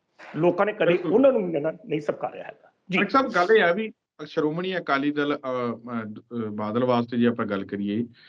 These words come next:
Speaker 2: ਹੁਣ ਚਲੋ ਸੁਖਬੀਰ ਸਿੰਘ ਬਾਦਲ ਹੋਰਾਂ ਦਾ ਅਸਤੀਫਾ ਤਾਂ ਮਨਜ਼ੂਰ ਜਿਹੜਾ ਉਹ ਹੋ ਗਿਆ ਹੈ, ਤਾਂ ਉਸ ਤੋਂ ਬਾਅਦ ਹੁਣ ਰਫੜ ਇਹ ਪੈ ਗਿਆ ਕਿ ਇਨ ਬਿਨ ਪਾਲਣਾ ਨਹੀਂ ਕੀਤੀ ਜਾ ਰਹੀ ਜਥੇਦਾਰ ਸਾਹਿਬ ਦੇ ਹੁਕਮਾਂ ਦੀ। ਸੱਤ ਮੈਂਬਰੀ ਕਮੇਟੀ ਜਿਹੜੀ ਹੈ,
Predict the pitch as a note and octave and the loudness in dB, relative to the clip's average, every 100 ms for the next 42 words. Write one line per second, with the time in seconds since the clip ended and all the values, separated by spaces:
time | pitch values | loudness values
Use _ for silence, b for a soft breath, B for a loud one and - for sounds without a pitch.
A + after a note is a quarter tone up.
0 | b b A#2+ B2 B2+ B2 A#2+ A#2+ B2 A#2+ | b b -2 2 2 2 -2 0 2 4
1 | C3+ A#2 G#2+ A#2 B2 B2+ B2 A#2+ A#2 A2+ | 6 6 6 4 4 4 4 2 -2 0
2 | A2 A2+ A2+ G#2+ G#2 G#2+ G#2+ A2+ A#2 A#2 | -2 -2 -2 -2 -2 -2 0 2 4 4
3 | A#2 A2+ A2+ A#2 C3 A#2+ G2 _ b b | 0 -2 0 4 6 6 2 _ b b
4 | b - F#3+ - G3+ A3+ G#3+ A3+ G3+ E3+ | b -2 -2 2 2 6 6 6 6 4
5 | E3+ F#3 G3+ F#3+ C3+ A#2+ C3+ D#3+ G3 F#3 | 4 4 4 4 4 6 4 2 -4 -2
6 | G3 G#3 G3+ G3+ G3+ D#3+ D3+ D#3+ D3+ E3 | 0 4 4 2 0 0 2 2 0 0
7 | E3 C#3+ B2+ A#2+ A#2 A#2 C3 B2 A#2 A#2 | -2 -2 2 4 4 4 2 0 -2 -2
8 | A2+ A#2 A2+ A#2+ G#2 G#2 G#2 G#2 A2 B2+ | -2 -2 -2 -2 -4 -2 -2 -2 -2 -2
9 | A#2+ B2+ B2 B2 B2+ A#2+ A2 G#2+ C3+ C#3+ | -2 0 0 0 -2 -2 -4 2 2 4
10 | C3+ C#3+ A#2 | 6 6 6